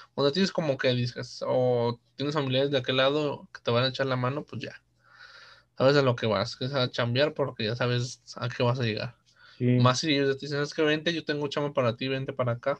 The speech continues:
Speaker 1: pues ya le hiciste. Pero si te vas a la de buena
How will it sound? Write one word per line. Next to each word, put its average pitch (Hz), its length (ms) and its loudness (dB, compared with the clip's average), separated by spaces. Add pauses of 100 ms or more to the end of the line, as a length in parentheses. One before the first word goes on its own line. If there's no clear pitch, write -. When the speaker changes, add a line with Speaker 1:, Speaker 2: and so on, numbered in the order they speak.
(140)
Speaker 1:
pues - 100 -14
ya 113 60 -4
le 107 80 -4
hiciste. 117 280 -12 (640)
Pero 117 140 0
si 120 80 -2
te 113 80 0
vas 113 160 4
a 143 40 2
la 135 120 4
de 110 340 4
buena 135 680 0